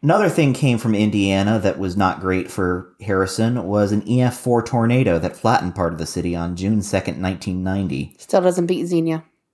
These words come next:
Speaker 1: No, it does not beat Xenia, which had an F five. There are a few F fives.
Speaker 2: And that was the one that they were considering taking up to an F six,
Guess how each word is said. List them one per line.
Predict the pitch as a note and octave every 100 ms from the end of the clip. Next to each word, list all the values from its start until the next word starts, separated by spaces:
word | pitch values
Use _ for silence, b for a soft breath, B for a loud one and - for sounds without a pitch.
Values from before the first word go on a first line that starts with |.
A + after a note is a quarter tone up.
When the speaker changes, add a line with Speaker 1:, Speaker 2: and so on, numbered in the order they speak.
| _ _ _ -
Speaker 1:
No, | G#2+ G2+
it | G2+
does | G#2
not | A2+ A#2+
beat | G#2+ F#2
Xenia, | G2 F#2 F2+ F#2
which | F2+ -
had | F#2 E2+
an |
F | F2 E2
five. | - G2 F2+
There | G2+
are | G2
a |
few | - G3+ C#3+
F | G2
fives. | - E2+ D#2 D#2+ B3
Speaker 2:
And | A#3+
that | C4
was | E4
the | D4
one | C4
that | B3+ A3+ G#3
they | A3+ A3+ A3
were | G#3 G#3
considering | G#3 G3 G#3 G3+ F#3+
taking | G#3 G3 F#3+
up | F#3+
to |
an | F3+
F | - -
six, | - F#3+ - - -